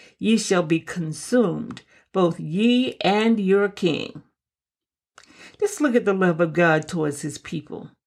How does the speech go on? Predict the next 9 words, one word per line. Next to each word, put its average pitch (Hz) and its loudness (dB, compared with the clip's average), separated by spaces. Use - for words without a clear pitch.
Although 220 4
they 226 2
rejected 202 2
him, 233 2
he 330 2
refused 196 -2
to 233 0
reject 175 0
them. 156 0